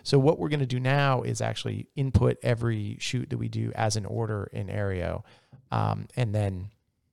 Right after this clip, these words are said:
um, and then I think we're really gonna s-, try to be pushing clients to actually order through our website more and order, um, on our new app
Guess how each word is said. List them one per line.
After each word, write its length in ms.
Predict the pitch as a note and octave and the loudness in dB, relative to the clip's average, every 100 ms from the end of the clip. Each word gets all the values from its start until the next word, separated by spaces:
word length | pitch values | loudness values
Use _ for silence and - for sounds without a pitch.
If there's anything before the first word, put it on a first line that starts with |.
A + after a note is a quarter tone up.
| _ _ - - | _ _ -20 -6
um, 480 | - F#2 F2 F2 F2 - | -2 0 0 -2 -8 -6
and 160 | B2 B2+ | -2 0
then 180 | C#3 | 2
I 80 | A#2 | 0
think 180 | G2 A#2 | 0 0
we're 120 | A2 | 0
really 220 | G2+ G#2+ G2 | 2 0 0
gonna 140 | F#2+ | -2
s-, 120 | F2 - | -6 -6
try 140 | - A2 | -4 -4
to 60 | |
be 120 | G2 G#2 | -4 0
pushing 460 | - A2 G#2 F2+ | 0 0 -4 -6
clients 560 | - G#2+ G#2 G2 - - | -8 -6 -4 -6 -6 -8
to 440 | - A2+ G#2 F#2 - _ | -4 -4 -4 -6 -12 _
actually 340 | A2 G#2 G#2 F#2 | -6 -4 -4 -4
order 280 | A#2 A2 F#2+ | -4 -2 -4
through 180 | - | -4
our 120 | F#2+ F2+ | -2 -2
website 400 | F#2 G2 - G2+ | -4 -4 -6 -6
more 320 | F#2 F2+ F2+ - | -8 -6 -8 -6
and 240 | G2 F#2 | -6 -6
order, 380 | G2 G2 F#2 F2 - | -6 -4 -4 -6 -8
um, 320 | - F2+ F2+ - | -8 -6 -8 -8
on 260 | - G2 F#2 | -6 -4 -4
our 220 | G#2+ G#2 | -4 -2
new 360 | A2+ C3+ C3+ C#3+ | 0 0 0 -2
app 480 | - G3+ C#4 - | -4 -6 -4 -2